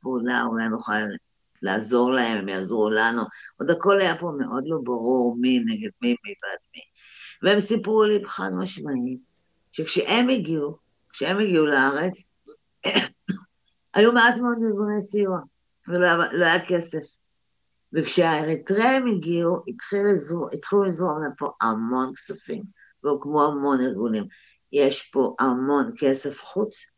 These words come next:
שמתעסק בנושא הזה, ונורא חשוב להגיד את זה. כאילו, ז-, כי זאת עובדה, זאת עובדה. גם השבוע, אתה יודע, אחרי כל הפרסומים שהיו, על כמה אני מרוויחה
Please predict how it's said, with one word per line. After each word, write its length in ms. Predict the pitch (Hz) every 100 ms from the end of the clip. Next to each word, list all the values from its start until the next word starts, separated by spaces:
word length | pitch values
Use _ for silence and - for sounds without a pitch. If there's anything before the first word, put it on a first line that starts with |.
| _ _
שמתעסק 540 | - 151 - 131 139 139
בנושא 460 | 147 131 123 - 147
הזה, 280 | 143 117 120 - _ _
ונורא 240 | - 156 147
חשוב 300 | - - 151
להגיד 380 | 135 127 135 139 139
את 40 |
זה. 120 | 104 110 - _ _ _ _ _ _ _ _
כאילו, 440 | - 135 131 -
ז-, 200 | 98 -
כי 120 | - 156
זאת 220 | 143 143
עובדה, 320 | 135 131 151 123
זאת 200 | 120 117
עובדה. 460 | 127 120 135 135 123 - - - -
גם 140 | 139
השבוע, 460 | 139 147 135 147 165
אתה 120 | 135
יודע, 260 | 135 131 123
אחרי 200 | 123 120 123
כל 80 | 120 120
הפרסומים 540 | 117 101 98 120 123
שהיו, 360 | 120 101 107 110 - - _
על 140 | - 127
כמה 280 | 139 131 131
אני 160 | 131
מרוויחה 540 | 131 120 107 113 -